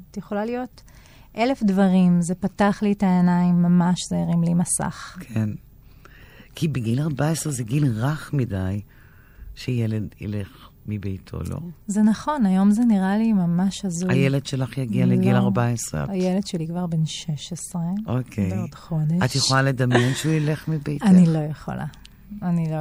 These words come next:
Speaker 1: יכולה לדמיין.
Speaker 2: ואני מנסה לחזור ולהבין אם יש לדבר הזה איזושהי משמעות אולי גם כואבת מעבר לדבר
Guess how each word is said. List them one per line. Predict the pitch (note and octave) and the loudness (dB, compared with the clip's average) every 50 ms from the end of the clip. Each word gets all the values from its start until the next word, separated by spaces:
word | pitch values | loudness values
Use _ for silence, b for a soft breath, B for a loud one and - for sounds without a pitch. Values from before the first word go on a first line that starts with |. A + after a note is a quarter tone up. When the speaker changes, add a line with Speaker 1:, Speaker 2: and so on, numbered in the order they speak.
| D#3 D#3+ | -4 -6
Speaker 1:
יכולה | D3 - - C#3+ C#3 C#3 C#3+ C#3 | -6 -8 -8 -10 -8 -8 -8 -8
לדמיין. | C#3+ D#3 D#3 D3+ D3+ D3+ D3+ | -8 -8 -8 -6 -4 -2 0
Speaker 2:
ואני | C3+ C#3+ D#3 D#3+ | 0 2 2 4
מנסה | D#3+ D#3 D#3+ D#3 C#3+ - - D#3 | 4 4 4 4 2 2 0 -2
לחזור | D#3 D#3 - - - - - E3 E3+ E3+ D3 | -2 -2 -4 -8 -6 -4 -2 0 0 0 0
ולהבין | D3+ D#3 D3 C#3+ - - A2 A#2 C3 C3+ A2+ A2+ D3 E3 E3 | 0 0 0 0 -2 -2 -4 -2 -2 -2 -2 0 0 2 2
אם | D#3+ D3+ C3+ - B B B B B B B | 2 2 0 -4 B B B B B B B
יש | - B2+ B2 - - | -4 -4 -2 -2 0
לדבר | D3 C#3 B2 C3 A2 B2 C3 C3+ C#3 | 0 0 0 0 0 0 0 0 0
הזה | C#3 A#2 A#2 C3+ | -2 -2 -2 -2
איזושהי | C3+ B2+ A#2 - - - C3+ B2+ A#2+ - b b b b b b b b b - | -2 -2 -4 -6 -8 -6 -6 -6 -6 -8 b b b b b b b b b -4
משמעות | A#2 A#2+ - - C3 B2+ B2+ A#2+ - | -2 -2 0 2 2 2 2 2 4
אולי | B2 B2 A#2 A#2+ | 4 4 4 4
גם | A2+ A#2 A2+ - | 4 4 2 2
כואבת | - - - - - E3 F3+ E3 D3 A2+ - G2 | 0 -2 -2 0 2 4 4 4 2 0 -4 -4
מעבר | G2 G2+ A2+ G#2+ G2 B2 A#2 | -4 -4 -4 -4 -4 -4 -4
לדבר | A#2 A2 G#2 A2+ G#2+ G2 A2 G#2+ G#2 G#2 | -4 -4 -4 -4 -4 -4 -2 -2 -2 -4